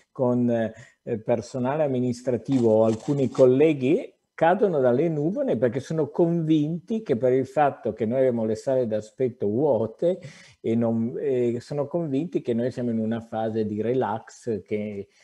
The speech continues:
con una riduzione del lavoro. È esattamente l'opposto, ma non è questa la mia conclusione. La mia conclusione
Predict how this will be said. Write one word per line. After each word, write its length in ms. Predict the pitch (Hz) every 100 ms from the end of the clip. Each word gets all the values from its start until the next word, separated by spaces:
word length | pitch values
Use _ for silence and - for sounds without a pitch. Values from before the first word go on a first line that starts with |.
| _ _ _
con 160 | - 117
una 140 | 113
riduzione 480 | 113 110 110 117 107
del 80 | 104
lavoro. 380 | 98 92 92 120
È 40 |
esattamente 840 | 131 131 120 - 156 120 98 98 104
l'opposto, 540 | 98 - 92 - 123
ma 100 | 143
non 180 | 170 165
è 120 | 160
questa 440 | - 156 - - 139
la 100 | 123
mia 220 | 117 110
conclusione. 640 | 117 110 113 107 104 92
La 80 | 104
mia 220 | 127 139
conclusione 800 | 143 143 156 143 165 208 214